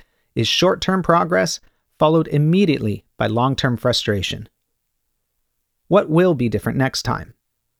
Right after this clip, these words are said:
I remember having lunch with a colleague who swore up and down that his low-carb diet plus daily running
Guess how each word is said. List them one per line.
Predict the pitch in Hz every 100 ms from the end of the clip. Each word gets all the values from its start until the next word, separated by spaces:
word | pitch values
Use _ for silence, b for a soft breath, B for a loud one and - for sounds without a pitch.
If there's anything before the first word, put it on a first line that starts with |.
| _ _
I | 160
remember | 196 220 214
having | 196 165
lunch | 151 160 -
with | 131
a |
colleague | - 151 147 113 110
who | 127
swore | - 143 - -
up | 160 190
and | 185
down | 165 160 127
that | 120
his | 110
low-carb | 117 160 165 160 139
diet | 139 147 156
plus | 135 110 120
daily | 104 131 156 151
running | 143 175 220